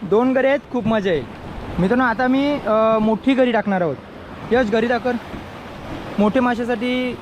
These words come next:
अ, ही गरी लावणार आहोत. बघा, याला एकच गरी आहे, पण गरीची साईज मोठी आहे आणि याला आपण घरून माकली आणली होती.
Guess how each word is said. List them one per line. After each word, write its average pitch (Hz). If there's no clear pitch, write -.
अ, -
ही 190
गरी 214
लावणार 170
आहोत. 131
बघा, 160
याला 190
एकच 220
गरी 220
आहे, 233
पण 226
गरीची 202
साईज 196
मोठी 185
आहे 113
आणि 160
याला 185
आपण 208
घरून 220
माकली 220
आणली 190
होती. 143